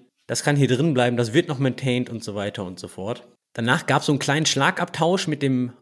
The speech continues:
originalen Autor des Issues, dass ein gewisser Code-Teil von ihm nicht ordentlich detected wird. Und ja, Douglas Crockford hat sich da so ein bisschen, ich sag mal, so einen Schlagabtausch unterzogen und dann auch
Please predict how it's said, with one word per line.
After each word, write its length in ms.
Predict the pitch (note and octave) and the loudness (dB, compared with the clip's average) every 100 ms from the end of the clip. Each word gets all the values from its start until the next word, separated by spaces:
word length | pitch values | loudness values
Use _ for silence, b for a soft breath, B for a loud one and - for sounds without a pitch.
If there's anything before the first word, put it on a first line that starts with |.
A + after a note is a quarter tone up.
| - | -4
originalen 560 | C#3 C#3+ C3+ C3 C3 | -2 0 2 2 0
Autor 360 | - D3 D#3+ B2 | 2 2 2 0
des 140 | A#2+ | -2
Issues, 580 | - F3 - G#3 A#3 - B B _ | -2 -2 0 0 0 -4 B B _
dass 320 | B2+ C#3 - | -2 -2 -2
ein 180 | B2 C3+ | 0 2
gewisser 340 | B2 F3+ F#3 C#3+ | 4 2 2 -2
Code-Teil 680 | - E3 F#3 - - G2+ | 2 4 4 -2 -4 -4
von 180 | A2 A2+ | -4 -6
ihm 200 | A#2 A#2 | -4 -2
nicht 160 | A2+ A2+ | -4 -2
ordentlich 380 | B2 C3 A#2 - | 0 0 -4 -8
detected 480 | F#2+ C#3 - B2 | -8 -8 -10 -8
wird. 260 | C#3 C#3 C#3 B B _ | -2 0 -2 B B _
Und 300 | A2+ G#2+ - _ _ | -8 -8 -12 _ _
ja, 300 | F2+ G#2 - _ _ | -6 -6 -8 _ _
Douglas 320 | A2+ A#2 B2 | -2 2 0
Crockford 340 | - C3 - A2 | 0 0 0 -2
hat 120 | B2 | -4
sich 100 | B2+ | -4
da 140 | A#2+ | -2
so 80 | A2 | 0
ein 80 | A2+ | -2
bisschen, 640 | C3+ - B2 A2+ A2+ - _ - | 0 0 0 -2 -8 -16 _ -8
ich 80 | |
sag 120 | C3+ B2+ | -4 -2
mal, 340 | A2+ G#2+ - | -2 -4 -8
so 60 | A2 | -10
einen 60 | G2 | -2
Schlagabtausch 680 | B2+ B2+ C3+ - B2+ - - _ _ | -2 -2 -4 0 0 0 -10 _ _
unterzogen 720 | B2 B2+ A#2+ - C#3+ E3+ G3 F#3 | -2 0 0 2 2 2 0 -2
und 280 | C3+ C#3 | -2 0
dann 180 | C3 A#2 | 0 -4
auch 240 | - - | -6 -12